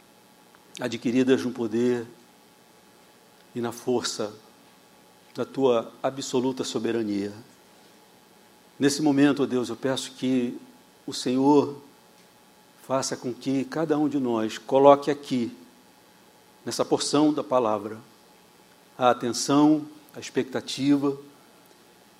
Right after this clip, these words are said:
e queremos, ó Deus, colocar diante do teu altar aquilo que nos alegra e aquilo que nos entristece, aquilo que nos traz paz e aquilo que nos preocupa.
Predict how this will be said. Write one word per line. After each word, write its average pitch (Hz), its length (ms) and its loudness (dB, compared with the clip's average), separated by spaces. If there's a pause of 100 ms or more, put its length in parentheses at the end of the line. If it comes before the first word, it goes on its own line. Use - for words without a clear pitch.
(120)
e 123 60 -10
queremos, 131 460 2
ó 123 60 -2
Deus, 131 400 2
colocar 139 540 -2
diante 123 280 -4
do 120 120 -8
teu 135 140 -4
altar 107 520 -6 (220)
aquilo 165 300 0
que 165 100 -4
nos 151 160 2
alegra 170 680 6
e 160 80 4
aquilo 151 280 0
que 147 140 -4
nos 127 180 -4
entristece, 127 920 -8 (540)
aquilo 151 300 2
que 151 120 -2
nos 139 180 -2
traz 120 240 -6
paz 160 500 -2 (280)
e 135 60 -6
aquilo 123 280 -6
que - 100 -14
nos 117 180 -4
preocupa. 104 600 -6